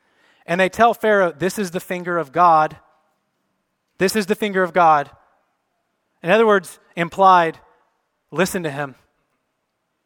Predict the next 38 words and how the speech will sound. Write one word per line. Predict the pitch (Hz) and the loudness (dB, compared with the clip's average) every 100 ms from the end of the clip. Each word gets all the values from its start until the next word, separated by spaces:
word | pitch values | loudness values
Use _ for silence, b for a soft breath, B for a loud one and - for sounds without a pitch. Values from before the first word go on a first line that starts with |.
| _ _ - | _ _ -6
Listen | 196 226 | -4 -2
to | 202 | -4
him. | 185 | -4
We | 175 | -2
are | 196 | 2
out | 190 185 | 4 2
of | |
control. | 180 175 202 180 | -2 -4 -2 0
Whatever | 175 185 | 0 -2
control | 185 196 196 | -4 -4 -4
you | 185 | -6
think | 208 190 | -12 -10
you | 196 | -2
had, | 185 196 233 - b b | 2 4 2 -4 b b
whatever | 180 196 | -2 -2
control | 180 233 202 - b | -6 -4 -2 -4 b
you | 196 | -6
think | 220 185 | -6 -2
you | |
have | 196 180 | -2 -2
through | 190 180 | -4 0
us, | 196 247 - - | 2 0 -6 -10
we | 175 | -4
don't | 185 | 0
have | 180 208 | 4 2
it." | 185 175 _ _ _ _ _ _ _ _ _ _ _ _ _ _ _ _ _ _ _ _ _ _ _ _ _ _ _ _ _ _ | 2 -8 _ _ _ _ _ _ _ _ _ _ _ _ _ _ _ _ _ _ _ _ _ _ _ _ _ _ _ _ _ _
But | 165 - | -8 -2
Pharaoh's | 170 175 165 | -2 -2 -2
heart | 165 170 | -4 -4
was | 147 | -8
hardened, | - 196 131 143 _ | -2 -2 -2 -10 _
and | 135 | -18
he | 147 | -14
would | 156 | -10
not | 131 | -8
listen | 165 - 170 | -6 -6 -8
to | 139 | -10
them, | 127 143 | -10 -12